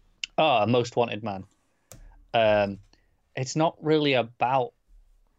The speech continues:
character. It is very much about the details, about the plot.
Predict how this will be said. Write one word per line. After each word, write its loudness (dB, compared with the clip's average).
character. -12
It 2
is 2
very 0
much -2
about -2
the -6
details, -8
about -2
the -10
plot. -6